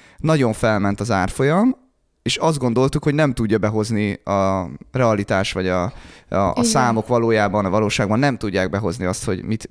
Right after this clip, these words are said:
Speaker 1: tükröz a tőzsde, és meglepődtünk, mert hogy behozta, tehát, hogy tényleg nyitott annyi boltot, tényleg olyan jó tőke meg-, megtérüléssel, és valóban a tőzsde kvázi jól látta, hogy mi fog
Speaker 2: Mhm.
Speaker 1: történni.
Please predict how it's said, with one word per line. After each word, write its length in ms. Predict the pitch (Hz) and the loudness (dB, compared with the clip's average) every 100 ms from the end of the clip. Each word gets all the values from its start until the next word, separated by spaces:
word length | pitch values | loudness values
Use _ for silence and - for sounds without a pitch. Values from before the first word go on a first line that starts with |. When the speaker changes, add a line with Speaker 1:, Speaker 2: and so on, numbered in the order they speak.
| - | -14
Speaker 1:
tükröz 300 | - - 107 | -12 -6 -4
a 60 | 104 | -2
tőzsde, 500 | 101 85 131 190 - | -2 -2 0 -2 -2
és 200 | - - _ _ | -6 -8 _ _
meglepődtünk, 640 | 202 107 98 117 - 180 | -2 0 2 0 0 0
mert 180 | 170 160 | 2 2
hogy 140 | 170 165 | 2 2
behozta, 520 | 110 87 - - 147 | 0 0 -2 0 2
tehát, 260 | 165 135 | 2 0
hogy 180 | - 156 - - - | 2 -2 -4 -20 -6
tényleg 280 | - 180 120 | 2 4 4
nyitott 300 | 104 104 - | 2 0 0
annyi 140 | 95 | -2
boltot, 420 | 85 240 202 127 - | 0 2 2 0 0
tényleg 340 | 151 127 98 | 2 2 2
olyan 160 | 95 87 | 2 0
jó 120 | 85 | 0
tőke 280 | - 262 190 | -2 -2 0
meg-, 240 | 151 143 123 | 0 -2 -4
megtérüléssel, 600 | - 139 139 131 139 131 - - _ | -6 -2 0 0 0 -2 -6 -20 _
és 100 | - | -2
valóban 340 | 208 120 107 | 2 2 2
a 40 | 117 | 0
tőzsde 300 | - 113 98 | 0 0 0
kvázi 320 | - 113 113 | 0 0 2
jól 140 | 107 87 | 2 2
látta, 260 | 82 - | 0 -2
hogy 60 | 95 | -2
mi 60 | 90 | -2
fog 160 | 87 - | -4 -2
Speaker 2:
Mhm. 100 | - | 0
Speaker 1:
történni. 320 | 262 82 71 | 0 -2 -8